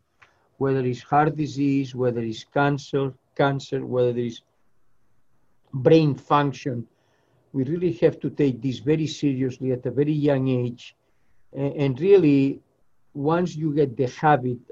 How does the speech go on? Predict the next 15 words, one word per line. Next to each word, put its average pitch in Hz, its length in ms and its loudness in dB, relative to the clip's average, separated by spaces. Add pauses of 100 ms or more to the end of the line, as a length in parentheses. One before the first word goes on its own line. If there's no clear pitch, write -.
at 120 180 -6
these 143 220 -2
early 139 380 4
ages 139 500 2 (320)
of 135 60 -2
what, 165 280 0 (200)
of - 120 -14 (160)
what 165 400 2
is 120 220 -4
right 139 320 4 (360)
when 139 220 0
you 160 240 4
advance 135 580 0
in 131 140 -2
age 123 420 -6